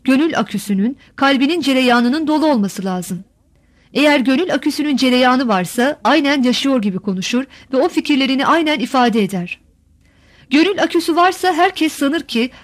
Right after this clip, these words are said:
beynine biriktirdiğim bilgilerden dolayı dünyada öğrendiğim hadisattan dolayı konuşuyorum,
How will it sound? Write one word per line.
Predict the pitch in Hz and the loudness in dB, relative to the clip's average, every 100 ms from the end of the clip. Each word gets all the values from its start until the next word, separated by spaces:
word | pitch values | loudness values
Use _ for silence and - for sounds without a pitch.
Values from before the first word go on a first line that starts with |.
| _ | _
beynine | 269 294 302 349 | 2 2 2 0
biriktirdiğim | 285 269 277 254 285 285 | 0 0 -2 0 0 0
bilgilerden | 247 247 254 254 285 285 | 0 2 2 2 0 0
dolayı | 240 240 262 | 0 0 0
dünyada | 247 254 254 254 | 0 2 2 2
öğrendiğim | 277 269 262 247 262 | 0 2 0 0 0
hadisattan | 247 240 240 262 247 262 262 | 0 0 0 -2 -2 0 0
dolayı | 233 196 185 | 0 0 -2
konuşuyorum, | 190 185 185 226 190 208 | -4 -6 -4 -2 -2 -4